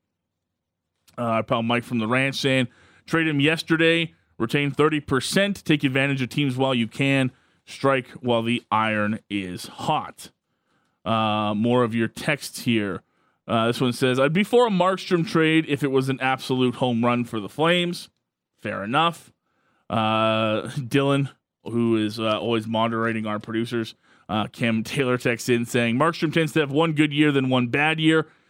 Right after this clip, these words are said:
If you don't sell Markstrom right now, chances are next year you'll have a guy who's struggling and one year older. Likely not many takers for that, and you'll lose a lot of value. Asset management is key. And I think the age is an interesting one that Dylan brings up there as well.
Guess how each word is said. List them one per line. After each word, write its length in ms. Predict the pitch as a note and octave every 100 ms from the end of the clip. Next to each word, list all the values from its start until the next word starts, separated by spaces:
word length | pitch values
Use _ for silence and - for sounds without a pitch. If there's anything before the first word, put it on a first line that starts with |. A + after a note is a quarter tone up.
| _ -
If 80 | B2+
you 60 |
don't 180 | F3 G#3
sell 160 | G#3+ G3
Markstrom 460 | E3+ E3 - D#3+
right 120 | D3
now, 280 | B2 C3 C3+
chances 400 | C3+ C#3+ C#3 C3+
are 100 | B2+
next 380 | C3 E3 G3 -
year 280 | B2+ A#2+ A2+ _ _ -
you'll 120 | B2
have 140 | C3+
a 60 | B2+
guy 220 | A#2+ B2
who's 180 | B2+ A#2+
struggling 580 | - D3 D#3 D3+ C#3+ D3
and 240 | C3 C3 B2+
one 180 | C3
year 240 | C3 B2+ B2
older. 500 | C3+ D3+ D3 D3 C#3 _ _ _
Likely 280 | B2 C#3 D3
not 160 | C#3+
many 160 | C#3 C3
takers 480 | - E3 E3+ D3+ C3
for 160 | B2+
that, 180 | B2 A#2+
and 100 | A#2+
you'll 140 | A#2+ A2
lose 220 | A#2+ A#2+
a 40 |
lot 220 | A#2 G2+
of 80 | G#2+
value. 460 | A#2+ D3 C3+ G#2+ G2+ _ _ _
Asset 440 | A2+ A#2 - B2+ A2
management 760 | A2 G#2 G#2 - G#2+ G2+ - _ _ _ _
is 360 | A2+ G#2 F#2+ - -
key. 220 | D#3 A#2
And 80 | C#3+
I 60 |
think 160 | G3+ G#3+
the 160 | G3 E3
age 320 | E3 F#3 E3+
is 120 | D3+
an 100 | C#3+
interesting 420 | C#3+ C#3+ C#3+ C3+
one 200 | C3+ C3
that 120 | A#2
Dylan 300 | A#2 B2+ A#2+
brings 320 | A#2+ A#2 A2 A2+
up 180 | A2+ -
there 220 | A#2+ G#2+
as 220 | G#2+ G#2+
well. 460 | G#2+ A2 B2+ C3+